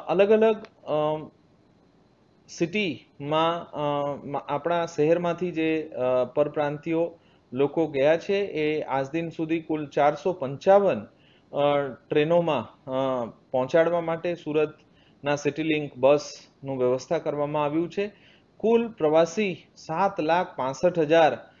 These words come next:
સાતસો ત્રણ વ્યક્તિઓને સિટી લિંક બસનું વ્યવસ્થા કરવામાં આવ્યું છે અને મેડિકલ સ્ક્રીનિંગ કરવામાં આવ્યું છે. અ-, આજ રોજ કુલ બાસઠ હજાર પાંચસો પચાસ રૂપિયાનું દંડ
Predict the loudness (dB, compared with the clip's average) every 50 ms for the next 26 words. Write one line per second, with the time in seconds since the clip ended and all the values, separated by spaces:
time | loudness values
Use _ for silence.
0 | _ _ _ -16 -6 -4 -2 -2 -2 -4 -8 -4 -2 -2 -2 -2 -2 0 2 4
1 | 4 4 4 4 2 2 0 -4 -2 0 0 2 2 0 -2 -2 -6 -12 -18 -6
2 | -6 -4 -2 -2 -2 -2 -2 -2 -4 -6 -10 -14 _ _ 0 4 4 4 4 2
3 | -2 -10 -18 -20 _ _ _ _ _ _ _ -6 0 2 2 4 4 2 2 2
4 | 0 0 2 0 -2 -2 -2 -2 -2 -2 -2 -2 0 -2 -2 -4 -4 -6 -6 -4
5 | -4 -4 -6 -6 -6 -6 -2 -2 -2 -2 -2 -6 -8 -6 -6 -6 -6 -4 -2 -2
6 | -2 -2 -4 -4 -4 -2 -2 -2 -2 -4 -6 -6 -8 -10 -14 -16 -16 _ _ _
7 | _ _ _ _ _ _ _ -2 -2 -2 -2 -4 -2 0 2 2 2 0 2 4
8 | 6 6 4 4 0 -8 -18 -20 _ _ 0 0 0 0 0 -4 -8 -12 _ _
9 | 0 2 2 2 2 0 0 0 0 0 2 2 2 2 0 -2 -4 -4 -4 -4
10 | -6 -6 -6 -4 -4 -2 0 2 2 2 2 -2 -6 -10 -6 -4 -4 -4 -2 -2
11 | -4 -4 -6 -8 -12 _ _ -4 2 2 2 2 2 -2 -8